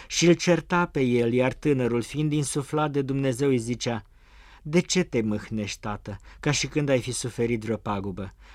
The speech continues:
Pâinile le-am dat împrumut lui Dumnezeu și am cuvântul lui, cel nemincinos, care zice în Sfintele Cărți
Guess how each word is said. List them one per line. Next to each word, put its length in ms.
Pâinile 500
le-am 240
dat 260
împrumut 520
lui 120
Dumnezeu 680
și 140
am 120
cuvântul 640
lui, 240
cel 220
nemincinos, 880
care 260
zice 320
în 80
Sfintele 560
Cărți 400